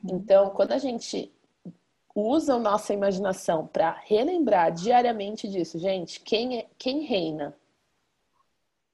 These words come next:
O mal não vai vencer no final. O mal não vai vencer no final. Gente, olha que lindinho. <laughs> Lembrei disso agora. <laughs> O,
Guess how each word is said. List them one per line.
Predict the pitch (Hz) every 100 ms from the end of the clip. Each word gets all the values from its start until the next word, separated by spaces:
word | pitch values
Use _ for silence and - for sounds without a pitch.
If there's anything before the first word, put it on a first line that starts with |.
| _ -
O | 202
mal | 190 185 202 220
não | 208 226
vai | 240 202 180
vencer | 170 151 175
no | 160
final. | - 165 139 - _ _ _ _ _ _ _ _ _ _ _ -
O | 190
mal | 185 170 170 185 - _ -
não | 185 196 180 185 202 202
vai | 175 170 165
vencer | 170 165 - 160
no | 160
final. | - 165 151 - _ _ _ _ -
Gente, | 185 196 175 208
olha | 196 247
que | 294 214
lindinho. | 196 185 180 185 - 202 -
<laughs> |
Lembrei | 185 214 214 202 202
disso | 202 220 -
agora. | 214 185 170 170 - - - -
<laughs> | 220 226 214 220 - - - _
O, | 180 170 165 160